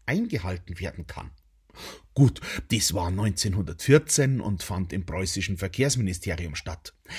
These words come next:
Da wollte man offenbar auf Teufel komm raus pünktlich sein und scherte sich bei der Bahn nicht um den sozialen Kitt.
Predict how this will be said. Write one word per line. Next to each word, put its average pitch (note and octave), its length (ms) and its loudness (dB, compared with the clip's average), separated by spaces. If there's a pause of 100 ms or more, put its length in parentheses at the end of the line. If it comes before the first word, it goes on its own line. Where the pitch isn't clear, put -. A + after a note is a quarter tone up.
(360)
Da A#3+ 400 -2
wollte C3+ 480 0
man G#3+ 220 -2
offenbar - 560 -4
auf - 160 -8 (120)
Teufel A3 460 -2
komm F#3 280 -2
raus D#3 340 -2
pünktlich D#3+ 520 2
sein C3+ 200 -2
und A#2 180 -2
scherte B2 340 -2
sich A2+ 220 -4
bei G#2+ 100 -4
der A2+ 120 -6
Bahn A#2+ 400 -2
nicht C#3 540 6 (200)
um F#2 180 -4
den F2+ 140 -2
sozialen E2 640 -6
Kitt. - 460 -4